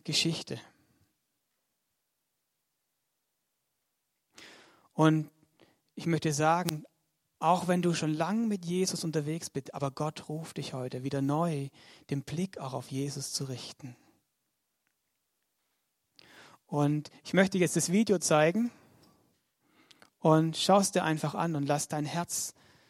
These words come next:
berühren. Das ist doch kraftvoll, oder? Ich möchte mal das Lobpreisteam vielleicht schon nach vorne bitten. Genau.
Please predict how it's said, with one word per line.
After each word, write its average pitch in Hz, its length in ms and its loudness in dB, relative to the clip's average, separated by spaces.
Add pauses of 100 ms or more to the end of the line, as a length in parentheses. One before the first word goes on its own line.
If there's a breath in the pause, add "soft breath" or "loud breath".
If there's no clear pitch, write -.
(260 soft breath)
berühren. 131 680 4 (4000 soft breath)
Das 156 120 -6
ist - 100 0
doch 135 120 2
kraftvoll, 147 460 4
oder? 151 320 4 (2000 loud breath)
Ich - 60 -4
möchte - 180 2
mal 139 60 8
das 127 140 4
Lobpreisteam 151 560 8
vielleicht 131 240 4
schon 127 120 2
nach 123 120 -4
vorne 170 320 2
bitten. 185 320 -4 (2000 loud breath)
Genau. 120 380 -2